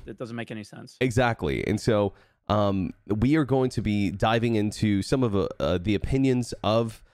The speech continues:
Speaker 2: uh, Elliot and w-, his perspective on game development in general. And honestly, he's a super cool guy. He annoys the hell out of me and Mike in our chats. He's a menace. Uh, but aside from that, we love him. So, uh, Elliot, tell us a little bit about yourself. How did you get into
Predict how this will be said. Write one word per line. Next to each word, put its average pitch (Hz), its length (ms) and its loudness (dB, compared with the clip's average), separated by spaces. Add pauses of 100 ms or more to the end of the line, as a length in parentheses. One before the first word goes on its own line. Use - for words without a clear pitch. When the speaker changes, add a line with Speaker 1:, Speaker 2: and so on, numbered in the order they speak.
(240)
Speaker 2:
uh, 90 240 0
Elliot 160 480 2
and 95 240 0
w-, 82 340 0
his 123 200 0
perspective 113 440 -2
on 95 120 -2
game 104 200 0
development 98 380 0
in 87 140 -2
general. 113 400 2 (280)
And 104 280 0 (100)
honestly, 180 400 2
he's 160 160 0
a 147 60 2
super 147 280 0
cool 131 220 2
guy. 104 280 2
He 110 360 0
annoys 120 600 2
the 95 140 2
hell 117 360 0
out 98 120 0
of 92 60 0
me 104 140 2
and 95 80 0
Mike 101 260 0
in 104 80 0
our 90 120 -2
chats. - 560 -2
He's 113 180 0
a 104 60 2
menace. 123 600 -2 (440)
Uh, 110 160 2
but 120 120 2
aside 143 300 2
from 135 120 0
that, 92 180 2
we 95 80 2
love 92 200 0
him. 87 200 -2 (360)
So, 107 400 2
uh, 104 320 0
Elliot, 147 300 2
tell 143 160 0
us 170 140 -2
a 160 40 2
little 151 200 2
bit 139 100 2
about 110 240 0
yourself. 90 460 -2
How 113 180 0
did 127 180 -2
you 120 100 0
get 95 120 -2
into 98 480 0